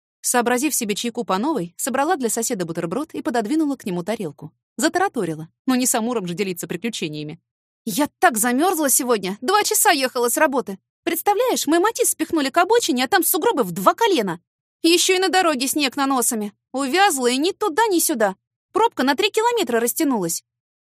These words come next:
Я газую, газую, а сама чувствую, аккумулятор стал сдыхать! Ну все, думаю, труба мне, останусь на дороге ночевать».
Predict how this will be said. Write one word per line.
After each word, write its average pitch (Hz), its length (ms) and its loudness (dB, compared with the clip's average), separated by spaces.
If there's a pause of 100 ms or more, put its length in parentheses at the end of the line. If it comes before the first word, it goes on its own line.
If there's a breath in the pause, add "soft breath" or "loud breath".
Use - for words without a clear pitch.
(160)
Я 381 140 4
газую, 294 500 2
газую, 277 600 2
а 339 100 2
сама 466 260 4
чувствую, 330 400 2
аккумулятор 392 540 2
стал 240 200 2
сдыхать! 220 480 -4 (140)
Ну 480 160 0
все, 453 320 2
думаю, 220 300 0
труба 247 360 2
мне, 214 280 -4
останусь 277 460 0
на 262 100 -4
дороге 240 340 2
ночевать». 208 500 -6